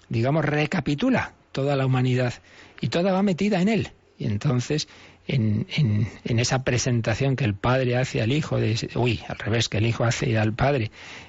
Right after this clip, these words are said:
de su humanidad y en esa humanidad cabeza del cuerpo místico estamos todos, pues es una manera como que ya todo queda en Dios, todo,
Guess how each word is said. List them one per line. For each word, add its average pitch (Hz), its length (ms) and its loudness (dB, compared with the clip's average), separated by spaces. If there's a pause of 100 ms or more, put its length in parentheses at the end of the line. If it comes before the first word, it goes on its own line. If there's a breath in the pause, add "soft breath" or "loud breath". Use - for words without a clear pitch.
de 120 220 2
su 113 160 0
humanidad 113 720 2
y 120 100 2
en 120 80 2
esa 139 240 0
humanidad 120 520 2
cabeza 135 480 0
del 113 160 0
cuerpo 120 300 0
místico 123 440 -2 (320 loud breath)
estamos 143 420 0
todos, 165 300 0
pues 120 180 -2
es 120 60 -2
una 123 160 2
manera 120 320 2
como 107 180 -2
que 110 100 -2
ya 135 160 2
todo 175 320 0 (360 loud breath)
queda 143 220 0
en 143 140 4
Dios, 170 320 0 (240)
todo, 127 400 0